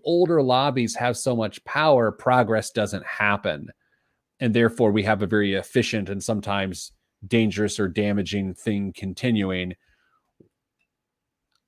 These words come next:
Part of me thinks, while this is a great program for Amazon, the powers that be are not gonna make it that simple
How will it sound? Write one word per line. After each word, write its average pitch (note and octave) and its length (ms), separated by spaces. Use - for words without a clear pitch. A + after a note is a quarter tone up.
Part A#3+ 240
of G#3+ 100
me F3+ 160
thinks, C3 420
while A#2+ 160
this D3+ 220
is C3 100
a A2+ 80
great A#2 240
program A2 380
for - 200
Amazon, F#2+ 760
the B2 100
powers F3 540
that A#2+ 200
be A2 360
are A2+ 160
not B2 180
gonna A#2+ 140
make G#2+ 220
it F#2+ 80
that F#2+ 200
simple F2+ 640